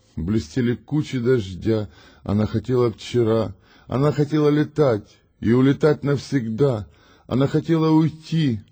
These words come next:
и не бывать никогда. Ей было жалко дождя, ей было жалко себя, ей было жалко людей.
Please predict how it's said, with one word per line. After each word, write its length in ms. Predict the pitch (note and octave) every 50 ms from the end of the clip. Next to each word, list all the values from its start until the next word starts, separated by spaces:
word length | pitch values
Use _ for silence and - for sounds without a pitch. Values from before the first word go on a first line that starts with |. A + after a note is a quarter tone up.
| _ _ -
и 100 | _ A#2
не 140 | C3+ C#3+ C#3+
бывать 420 | B2+ C#3 D3+ C#3 D#3+ D#3 D3+ - -
никогда. 800 | C#3+ D3 C3+ D3+ D3 C#3 A#2+ A#2+ A2+ A2+ D3 D3 C3 A2+ A2 - _ _ _
Ей 200 | - F2 G#2 G#2+
было 280 | F#2 G2 G#2+ G#2 G#2+
жалко 460 | G#2 E2 G#2+ C#3+ D#3+ D3+ C#3 - C#3 C#3
дождя, 720 | A#2 C3+ C#3 A#2+ G#2 G2+ G2 F2+ - A#2 A#2+ A#2+ A#2 A2 - - - _ _ _
ей 160 | G2+ G#2+ G#2+
было 280 | G#2 F2+ G#2 G2+ G#2+ G#2
жалко 460 | F2 A#2 C#3+ D3+ D3 C3+ - - C#3
себя, 640 | A2+ - - C3 A2+ G2+ G2 A2+ A2+ A2 G#2 G2 - - - _ _
ей 160 | - G2 G#2
было 280 | G2+ E2+ G2+ G#2 G#2 G#2
жалко 480 | F2+ F2+ A#2 C3+ C3+ C3+ A#2+ - - C3
людей. 600 | B2 B2 B2 A2+ F#2+ F#2 A2 A2+ A2 G#2 G2+ -